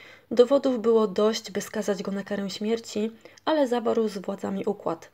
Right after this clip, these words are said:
W zamian za zachowanie życia wyjawił kolejne swoje zbrodnie. Przyznał, że szóstego listopada dwa tysiące trzeciego roku zabił cztery osoby w sklepie z motocyklami. Byli to właściciel, trzydziestoletni Scott Ponder,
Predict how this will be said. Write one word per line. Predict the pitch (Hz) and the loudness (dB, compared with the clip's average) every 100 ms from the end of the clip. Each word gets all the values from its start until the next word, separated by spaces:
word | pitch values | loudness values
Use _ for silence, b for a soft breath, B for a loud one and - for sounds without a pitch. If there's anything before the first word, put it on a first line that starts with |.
| - | -14
W | 185 | -6
zamian | 220 226 208 | -2 0 -2
za | 196 | -4
zachowanie | 190 196 196 214 190 | -4 -2 -2 -2 -2
życia | 226 247 208 220 - | -4 -4 -6 -6 -4
wyjawił | 240 226 196 196 | -2 0 -2 -4
kolejne | 196 190 190 190 180 | -6 -6 -4 -4 -6
swoje | - - 185 | -10 -12 -12
zbrodnie. | 175 175 175 180 190 185 _ _ - | -8 -6 -6 -6 -8 -10 _ _ -2
Przyznał, | - 247 233 196 | 4 4 6 4
że | 196 | 2
szóstego | 196 185 269 247 | -2 -4 0 2
listopada | 214 - 208 220 233 208 | 0 -2 -4 -2 -2 -2
dwa | 175 220 | -2 -2
tysiące | 262 220 208 190 | -4 -4 -4 -4
trzeciego | - 190 202 196 | -6 -6 -2 0
roku | 190 202 202 196 | 0 0 -2 -2
zabił | 202 196 196 | -4 -4 -6
cztery | - - 226 233 | -8 -6 -2 0
osoby | 208 - 208 190 | -2 -2 -4 -4
w | |
sklepie | - - 196 196 | -8 -10 -6 -6
z | |
motocyklami. | 190 190 - - - 196 190 202 - B B B B | -6 -10 -12 -14 -10 -8 -8 -8 -14 B B B B
Byli | 196 247 247 | -2 0 0
to | 247 220 208 | -2 -2 0
właściciel, | 202 - 170 - 202 233 | -4 -4 -8 -6 -4 -6
trzydziestoletni | - 208 202 196 196 190 196 185 | -6 -4 -2 -2 0 0 -2 -10
Scott | - 185 | -4 -4
Ponder, | - 185 180 196 240 | -2 -6 -4 -4 -4